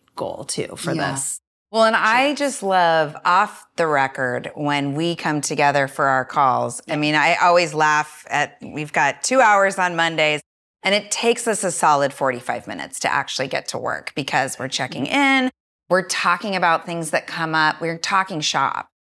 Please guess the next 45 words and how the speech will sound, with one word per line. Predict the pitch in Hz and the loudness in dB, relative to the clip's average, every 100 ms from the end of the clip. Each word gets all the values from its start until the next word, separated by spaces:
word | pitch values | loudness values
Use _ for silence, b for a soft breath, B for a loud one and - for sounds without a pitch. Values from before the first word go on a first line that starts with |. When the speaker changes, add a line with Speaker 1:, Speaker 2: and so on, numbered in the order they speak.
| _ - | _ -8
Speaker 2:
So, | - 208 196 196 196 | 2 6 8 6 2
like, | 165 147 - _ _ _ _ | -2 -2 -6 _ _ _ _
uh, | 233 330 349 349 254 311 | -2 -2 0 -2 -2 0
we | 302 | 0
get | 302 | 2
so | - 285 | 4 4
excited | 277 - 262 233 254 254 | 4 0 2 4 4 4
about | 254 233 233 240 | 4 4 6 4
it. | 247 240 240 | 4 2 2
And | 202 202 | 0 0
that's | 190 220 226 - | 2 2 2 -2
what | 196 196 - | 0 0 0
the | |
gist | 180 190 202 - | -4 -2 -2 -2
of | |
our | 170 165 | -2 0
conversation | 185 170 165 - 320 - 170 | -2 -4 -4 -4 -4 -4 0
always | 165 180 185 | 2 2 0
comes | - 180 165 | -4 -8 -6
back | 156 165 214 - | -4 -2 -2 -6
to, | - 160 151 147 _ _ _ - | -4 0 0 -2 _ _ _ 0
that | 165 147 160 - | 2 2 -4 -10
deeper | 170 170 175 160 160 156 151 160 | -8 -4 0 4 6 6 6 2
learning | - 151 160 185 170 151 | 0 -2 0 0 0 0
that | 143 - | 0 0
we | 147 135 | -2 -2
witness | 147 202 277 262 143 - - - | 2 2 2 0 -6 -8 -10 -12
Speaker 1:
Mm-hmm. | 160 151 139 - | -12 -12 -10 0
Speaker 2:
and | 285 339 | 0 2
that | 233 | 0
we | 196 | -2
experience | 175 - 180 165 165 165 | -4 -4 0 0 -2 -4
in | - 160 | -6 -2
our | 143 - | 0 0
own | 185 233 247 | 0 0 0
parenting | - 143 165 - - - | -2 -4 -6 -8 -8 -6
as | - 151 | -6 -6
well. | 156 175 139 | 0 2 2
And | 139 | 0
so | 143 156 | -6 0
that's | 180 202 - | 2 2 0
what | |
I'm | 160 156 | 0 0
excited | 151 - 143 143 | -2 -4 -4 -2
about. | 135 135 | -2 -2